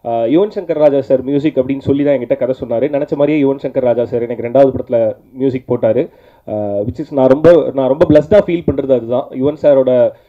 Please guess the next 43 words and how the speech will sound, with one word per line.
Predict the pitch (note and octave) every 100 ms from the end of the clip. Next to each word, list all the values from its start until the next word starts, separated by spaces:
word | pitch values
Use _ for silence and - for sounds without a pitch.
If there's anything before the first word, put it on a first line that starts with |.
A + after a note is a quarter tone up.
| _
மியூசிக்ல | D3 D#3+ D#3+ E3
என்னோட | E3+ C#3
ரெண்டாவது | B2 D3 D3+
படமே, | C#3+ C#3 C#3+ C#3+ A#2+
அஹ், | B2 A2+ A2 A2 A2
அமைஞ்சிருக்கு | A2+ B2+ B2 A#2 A#2
அப்படின்றது. | A2+ G#2+ A#2 G#2+ G#2+ D3+
So, | -
நினைச்ச | A#2+ C#3+ D#3+
மாதிரியே | C#3+ D3
அதுவும் | C3+ C3 C3
நடந்தது. | A#2 A#2 A2 C#3+ - _ _
நினைச்ச | B2+ D3+ F#3
மாதிரியே | E3 D#3+ F3+
நாங்க | D#3+ C#3 B2+ A2+ G#2+
இருபத்தி | C#3+ E3 E3
ஒன்பது | C#3+ C#3+
நாளுக்குள்ளார | C3+ D3+ D#3 C#3+
படம் | C3 C3+
பண்ணி | C3+ C3
முடிச்சோம். | A#2+ B2 C3 - C3
நினைச்ச | E3+ G3
மாதிரியே | F#3+ F#3 G3+
நாங்க | F3+ D3+
எல்லாமே | C#3 D3+ E3+
பண்ணிட்டு | D3 D3
இருந்தோம். | B2 A#2+ F3 -
So, | -
நம்ம | B2 B2+
நினைக்கிறது | C3+ E3+ F#3+
எல்லாமே | D#3 E3+ F#3
நடந்துட்டா | D#3+ D3+ D3+ E3
வாழ்க்கை | C#3 D3+ C#3
அவ்வளோ | C3+ C3+
சுவாரஸ்யமா | B2+ C3 C#3 C3+
இருக்காது. | B2 A2+ G#2+ E3 - _ _ -
அப்படி | B2+
நாங்க | B2+ B2+
நினைக்காம | B2+ E3+ F#3+ F#3
வந்தது | D3+ C#3
தான் | C#3 D3+
இந்த | B2+
கொரோனா. | B2+ C3+ B2+